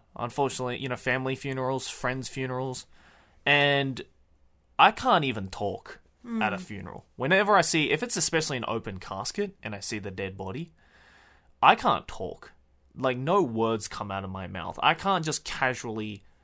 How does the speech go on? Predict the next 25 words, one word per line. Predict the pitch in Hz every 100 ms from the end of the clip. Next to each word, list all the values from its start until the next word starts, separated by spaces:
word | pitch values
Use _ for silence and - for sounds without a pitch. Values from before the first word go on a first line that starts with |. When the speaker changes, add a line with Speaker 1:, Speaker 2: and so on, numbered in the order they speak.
| _ -
Speaker 1:
have | - 135 139
a | 127
conversation | - 139 123 120 113 110 113 98 92
with | 104
the | 104
person | - 113 107 98 98
sitting | - 95 98
next | 101 -
to | -
me. | - - _ _ -
Speaker 2:
Mm-hmm. | 226 202 196
Speaker 1:
You | 110
know? | 101 101 - _ _ _ _ _ -
I, | 110 -
I, | 135 -
all | 185 185
day | 147 139 120 -
I | 107
feel | - 113
gloomy. | 95 104 101 95 87 - _ _
Because | - 214 220 196 - - _ _ _ _
no, | 208 220 269 320 - -
<sighs> | - - - - - - - - - - - - _ _ _ _ _
no, | 196 208 254
what, | 196 233 -